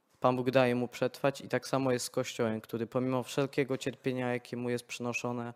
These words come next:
pomimo tego, że to są ludzie niekoniecznie idealni, niekoniecznie będący na, na początku w stałym życiu wzorem, są w piękny sposób przeobrażeni i mogą stanowić później głos Boga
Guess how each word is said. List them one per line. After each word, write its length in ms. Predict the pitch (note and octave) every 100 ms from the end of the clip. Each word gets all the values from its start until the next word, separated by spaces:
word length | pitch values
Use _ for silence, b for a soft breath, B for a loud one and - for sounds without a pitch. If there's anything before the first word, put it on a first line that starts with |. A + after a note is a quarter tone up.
| B B B B B
pomimo 260 | C3 C#3
tego, 280 | C3+ C#3+ C3+
że 100 | C3
to 120 | B2+
są 160 | - C3
ludzie 240 | B2+ B2+
niekoniecznie 680 | C3 B2+ C3+ C3 B2+ - B2+
idealni, 680 | A2+ B2 G#2+ B2 B2 B2+ B2 b b b b -
niekoniecznie 640 | B2 - C3+ C3+ - C3+ B2
będący 840 | C3+ C3 C3+ - B2+ C3 B2+ E2 -
na, 180 | A#2+ A2+ A2+ A#2 A#2+
na 120 | B2
początku 680 | B2+ - B2+ - - A#2+ A#2
w 80 |
stałym 300 | - A#2+ A#2
życiu 280 | A#2 A#2 A#2+
wzorem, 520 | A2+ B2+ B2 C3 C#3 - b b b b -
są 220 | - A#2+
w 100 | -
piękny 300 | D#3 D#3 C#3+
sposób 340 | - C#3 C3
przeobrażeni 1000 | - - B2+ B2 B2+ A#2+ C3+ C#3+ D3 -
i 240 | B2+ B2+ B2+ b b b b
mogą 240 | D#3 E3
stanowić 580 | D#3 - D#3 D#3 D3 C3+
później 580 | - D3+ C#3 D3+ D3 C#3+ _ b b b b b b _ _ _ _ _ _ _ _ _ -
głos 440 | D3+ C#3+ D#3 - C3+
Boga 540 | B2+ D3+ C3 C3